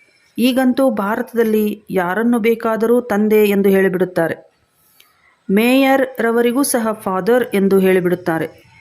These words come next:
ಆದರೆ ಆತ್ಮದ ತಂದೆಯು ಯಾರು ಎಂಬುದನ್ನು ತಿಳಿದುಕೊಂಡಿಲ್ಲ. ತಾವು ಮಾತಾಪಿತಾ ಎಂದು ಹಾಡುತ್ತಾರೆ, ಆದರೆ ಅವರು ಯಾರು, ಹೇಗಿದ್ದಾರೆ ಎಂಬುದು ಏನೂ ತಿಳಿದಿಲ್ಲ.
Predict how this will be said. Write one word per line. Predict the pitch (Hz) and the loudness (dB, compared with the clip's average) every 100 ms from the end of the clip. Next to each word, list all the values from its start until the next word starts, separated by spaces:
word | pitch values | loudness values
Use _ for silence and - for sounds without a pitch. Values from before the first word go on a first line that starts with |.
| _ _ | _ _
ಆದರೆ | - 180 175 175 165 - - _ - | -6 -4 -2 0 -2 -6 -20 _ -8
ಆತ್ಮದ | 208 269 - 269 | -6 -6 -2 -2
ತಂದೆಯು | 262 240 220 214 202 | 0 0 0 0 2
ಯಾರು | 185 190 233 | 0 0 0
ಎಂಬುದನ್ನು | 220 196 185 185 185 | 0 0 0 0 0
ತಿಳಿದುಕೊಂಡಿಲ್ಲ. | 180 175 180 180 180 165 156 - - _ _ _ _ _ - | 0 0 0 0 2 2 -2 -6 -20 _ _ _ _ _ -6
ತಾವು | 208 208 190 | -4 -2 -2
ಮಾತಾಪಿತಾ | 180 185 180 247 254 247 240 233 208 | -2 -4 -4 -6 -6 -6 -4 -4 -2
ಎಂದು | 208 208 | 0 0
ಹಾಡುತ್ತಾರೆ, | 190 190 190 190 170 165 254 - - - - - | -2 -6 -4 -4 0 0 -2 -6 -20 -20 -20 -8
ಆದರೆ | 233 214 214 214 208 208 - | -6 -2 0 0 -2 -6 -6
ಅವರು | 226 240 | -2 0
ಯಾರು, | 233 214 214 214 208 - _ | 0 -2 -2 -4 -6 -12 _
ಹೇಗಿದ್ದಾರೆ | - 208 214 190 208 202 190 190 - - _ - | -2 0 0 -2 -2 0 0 -2 -4 -14 _ -2
ಎಂಬುದು | 196 196 185 190 185 | 0 2 4 4 2
ಏನೂ | 185 185 208 | 2 2 0
ತಿಳಿದಿಲ್ಲ. | 220 190 175 160 | 0 0 2 0